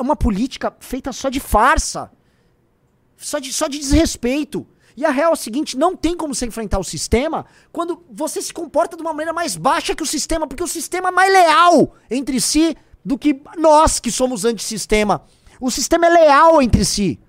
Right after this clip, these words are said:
Alas profundamente diferentes daquilo que a gente chama de sistema se juntam e cumprem. Aparentemente, recentemente, o Lula cumpriu um acordo com o Xandão sobre nomeações do Xandão no T S E.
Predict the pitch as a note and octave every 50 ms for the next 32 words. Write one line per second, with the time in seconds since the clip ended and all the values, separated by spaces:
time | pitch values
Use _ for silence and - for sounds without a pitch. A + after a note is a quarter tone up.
0 | _ _ _ _ _ _ _ _ _ _ _ _ _ _ _ _ _ _ _ _
1 | _ - - - A3+ D4 F4+ F4+ E4+ C#4 G3 - - - C#4+ C4 - - F4+ G4
2 | G4 F#4 E4 D#4 E4+ C4+ C4+ B3+ C#4 - - D4+ C#4+ A3+ A3+ B3+ D4 D#4 A#3 -
3 | F#3 C#3 - - - - _ _ _ _ _ _ G3+ G#3 - - C4 G#3+ B3 G#3+
4 | F#3+ - - A3+ A3 G#3 D#3+ - - - D3+ - - C4 D4 D#4 C#4 G3+ - _
5 | - - - - D#4+ A3+ G3+ B3+ D4+ E4+ F4+ - - F#3+ D3 A#2 - _ _ _
6 | - B3 G#3 - - C4+ D4+ D4+ C#4 - G#3+ F#3 D3 A#2 - _ _ _ _ _
7 | _ _ _ _ _ _ _ _ _ - A3+ A#3+ - D#4+ E4 E4 - - B3 A#3
8 | B3 C#4 D4+ A#3+ - F#3+ E3+ D#3+ D3+ A#3 C#4+ - - B3+ A#3+ G#3 - - F#3+ A3
9 | C4+ D4+ - - - - _ _ _ _ _ - C4+ C#4+ C#4 C#4 C4 C#4+ E4 F4+
10 | F#4+ F#4+ F4+ E4+ - - C4+ C4+ G#3+ - B3+ C4+ C#4 C4 - - B3 C4 A3+ B3+
11 | - - - C4+ C#4+ A#3+ G#3+ A#3+ C4+ A#3+ - - A#3 A#3 A#3+ B3 A#3 A3+ A3+ G3+
12 | - - B3 A3 B3 - - B3 A#3+ G3+ A3+ B3 B3 A#3+ - A#3 A#3 A3+ - -
13 | - - - E4